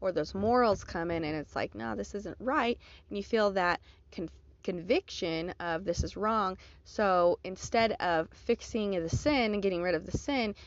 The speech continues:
you get rid of the church. And that's what I did. I got rid of the church 'cause I was doing stuff that I shouldn't be doing, and I was okay with that.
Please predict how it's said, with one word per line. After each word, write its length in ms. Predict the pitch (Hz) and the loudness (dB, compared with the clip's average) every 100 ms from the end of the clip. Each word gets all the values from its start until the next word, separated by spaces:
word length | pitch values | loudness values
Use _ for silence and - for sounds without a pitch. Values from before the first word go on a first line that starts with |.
| - | -12
you 100 | 208 | -2
get 80 | 196 | 2
rid 160 | 180 | 2
of 80 | 165 | 0
the 60 | 180 | -4
church. 500 | - 285 - - - - - - - - - - _ _ | 0 0 0 -10 -14 -18 -20 -20 -20 -20 -20 -20 _ _
And 80 | 208 | -6
that's 220 | 170 - | -6 -6
what 80 | 165 | -6
I 80 | 175 | -4
did. 260 | 220 185 - - - - _ - - | -2 -4 -6 -20 -20 -20 _ -20 -8
I 60 | |
got 60 | 226 | -2
rid 100 | 202 | 0
of 80 | 180 | 0
the 40 | |
church 320 | 180 294 285 | 0 0 0
'cause 120 | - 208 | -2 -2
I 60 | |
was 100 | 180 | 0
doing 220 | 196 185 | 0 -4
stuff 180 | 185 196 | -4 -6
that 100 | - | -4
I 60 | 170 | -6
shouldn't 280 | - 180 165 | -6 -6 -6
be 120 | 170 | -4
doing, 420 | 233 269 208 214 - - - - - - | -2 -2 -2 -4 -10 -20 -20 -20 -20 -6
and 540 | 233 233 220 220 214 - - | 0 2 2 2 0 -4 -6
I 60 | 226 | -4
was 100 | 226 | -4
okay 180 | - 427 | 0 0
with 100 | - | 0
that. 180 | - | -8